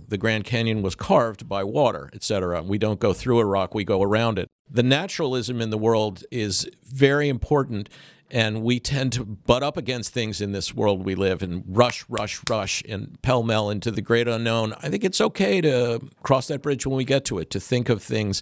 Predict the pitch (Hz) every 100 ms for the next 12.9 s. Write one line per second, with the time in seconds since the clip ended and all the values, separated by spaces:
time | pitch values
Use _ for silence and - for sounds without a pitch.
0 | - 113 110 113 110 107 107 107 - 98
1 | 95 - 113 101 90 87 - 127 160 -
2 | 165 147 - 135 131 131 113 - 113 104
3 | 92 - - 135 127 104 143 139 117 110
4 | 113 107 98 92 - 127 135 131 139 113
5 | - 71 - 120 117 107 107 80 - -
6 | 95 85 85 - 117 - 131 110 110 95
7 | 95 98 113 123 127 117 90 - - 98
8 | - - 117 127 135 113 110 139 131 127
9 | 104 113 117 110 104 - 95 - 123 107
10 | 98 92 - - 101 98 92 90 92 _
11 | - 156 202 214 - _ - 104 104 113
12 | 123 131 - _ - 123 107 104